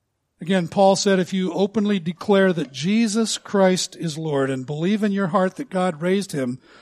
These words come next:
from the dead." See, believing not just in your intellect, but believing in your heart, in the core of your being where, where the decisions are made. That God raised him from the dead, you will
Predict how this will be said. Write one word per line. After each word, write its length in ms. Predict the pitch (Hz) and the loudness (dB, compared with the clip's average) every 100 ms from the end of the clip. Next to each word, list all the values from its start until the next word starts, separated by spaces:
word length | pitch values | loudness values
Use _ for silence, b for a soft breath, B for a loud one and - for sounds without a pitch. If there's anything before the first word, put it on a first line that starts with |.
| B | B
from 200 | 175 160 | -6 -4
the 100 | 160 | -2
dead." 280 | 147 165 135 | 0 0 0
See, 240 | 190 175 B B | -2 -2 B B
believing 480 | - 180 208 190 185 B B | -2 2 2 2 0 B B
not 280 | 190 190 202 | 0 2 2
just 280 | 160 185 - | 2 -4 -2
in 120 | 190 | -2
your 200 | 180 175 | 0 -2
intellect, 640 | 165 208 202 175 139 - - B B | 0 0 0 0 0 -4 -12 B B
but 160 | 165 | -6
believing 400 | 165 175 185 175 | -2 0 0 0
in 60 | 165 | -2
your 160 | 160 | -2
heart, 300 | 160 185 160 | 0 0 0
in 80 | 143 | -2
the 80 | 143 | -8
core 320 | - 196 196 | -4 0 2
of 120 | 190 | 0
your 120 | 175 170 | -2 -4
being 380 | 175 180 151 | -2 -2 -2
where, 180 | 131 131 143 B | -2 -4 -6 B
where 140 | - 143 | -6 -4
the 120 | 147 | -4
decisions 600 | 139 131 202 185 180 160 | -4 0 0 0 -4 -6
are 100 | 143 | -6
made. 420 | 135 135 110 - - _ _ _ _ _ _ _ _ _ _ _ _ _ _ _ _ _ _ _ _ _ _ _ _ _ _ _ _ _ _ _ _ _ _ _ _ _ _ _ _ _ _ _ - | -4 -4 -4 -10 -20 _ _ _ _ _ _ _ _ _ _ _ _ _ _ _ _ _ _ _ _ _ _ _ _ _ _ _ _ _ _ _ _ _ _ _ _ _ _ _ _ _ _ _ -20
That 100 | - | -6
God 240 | 139 147 | -2 -2
raised 280 | 147 151 - | -2 -6 -6
him 80 | 139 | -10
from 100 | - | -10
the 140 | 156 | -8
dead, 240 | 120 113 107 | -6 -6 -4
you 340 | 127 131 127 175 | -4 -4 -6 -10
will 540 | 131 127 127 127 _ | -4 -2 -4 -6 _